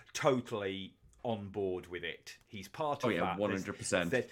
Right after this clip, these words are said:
Speaker 1: and the America's Top Team, I've got to give them credit. There's, there's none of that "we do real fighting" ego.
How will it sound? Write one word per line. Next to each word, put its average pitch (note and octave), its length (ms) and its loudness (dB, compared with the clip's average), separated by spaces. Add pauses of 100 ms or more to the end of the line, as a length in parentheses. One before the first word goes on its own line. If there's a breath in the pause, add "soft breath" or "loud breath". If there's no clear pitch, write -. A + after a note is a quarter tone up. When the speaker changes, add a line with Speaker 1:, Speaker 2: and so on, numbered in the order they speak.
(160 soft breath)
Speaker 1:
and C3+ 120 4
the C#3+ 40 0
America's F#3 320 0
Top - 220 -4
Team, A2+ 360 -2
I've B2+ 80 -12
got D3+ 100 -2
to C#3 60 -2
give B2 180 -4
them A2+ 100 -8
credit. G2 340 -4
There's, A2+ 160 2
there's B2+ 220 2
none D3+ 340 0
of C3 120 -2
that A#2+ 260 -2
"we A#2+ 160 4
do A#2+ 180 0
real A#2 300 4
fighting" G2 720 -6 (500)
ego. G2+ 460 -2